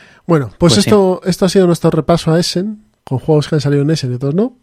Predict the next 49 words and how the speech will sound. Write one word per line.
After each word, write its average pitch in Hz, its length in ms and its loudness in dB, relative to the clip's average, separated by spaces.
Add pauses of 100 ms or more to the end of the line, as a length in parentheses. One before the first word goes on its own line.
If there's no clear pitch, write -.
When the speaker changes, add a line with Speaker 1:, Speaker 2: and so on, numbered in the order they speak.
Speaker 1:
pero 123 400 -8
todos 180 180 0
son 147 100 0
del 131 120 -2
año 127 180 -4
dos 123 140 -6
mil 131 100 -2
diecinueve, 147 640 -2
así 135 240 -8
que 131 540 -2 (180)
daos 156 180 -2
por 170 140 0
satisfechos. - 1120 -6 (380)
<laughs> - 1120 -18
Queda 175 240 6
claro 180 320 4
que 165 80 0
hay 165 60 0
juegos 170 340 0
que 165 80 -6
han 160 60 -6
pasado 160 840 -4 (840)
sin 156 280 -6
pena 185 240 0
ni 170 120 0
gloria 170 500 -2
o 131 120 -10
que 131 240 -6
no 147 200 -4
tuvieron 156 360 -2
tanta 160 300 -6
repercusión 151 640 -6
y 135 40 -8
que 135 60 -8
es 131 80 -10
una 143 160 -8
pena, 170 220 -8
tipo, 131 540 -10
pues - 200 -18
eso, 117 240 -10
Rivers 143 420 -4
of 127 300 -8
Midgard, 131 480 -8
o 120 60 -16
sea, 120 200 -12
los 123 320 -14
sacadores 127 460 -8
de 123 100 -8
Midgard, 143 520 -8